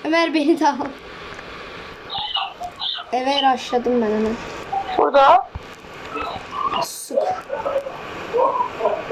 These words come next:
Speaker 1: İşaretle
Speaker 2: Nerede
Speaker 1: sen
Speaker 2: lan?
Speaker 1: de ben de ş-,
Speaker 2: Aha, dur.
Speaker 1: ışı-,
Speaker 2: Aha.
Speaker 1: işaretle. Aa,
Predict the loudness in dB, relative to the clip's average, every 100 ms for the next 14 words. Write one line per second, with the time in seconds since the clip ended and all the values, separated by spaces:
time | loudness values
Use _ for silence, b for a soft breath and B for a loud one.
0 | -4 -4 -10 -10 -10 -8 -8 0 4 8
1 | 8 8 4 4 2 2 2 4 4 2
2 | 0 -2 -4 -6 -4 0 2 0 -2 -14
3 | -6 0 0 2 2 2 2 4 4 2
4 | 0 -2 2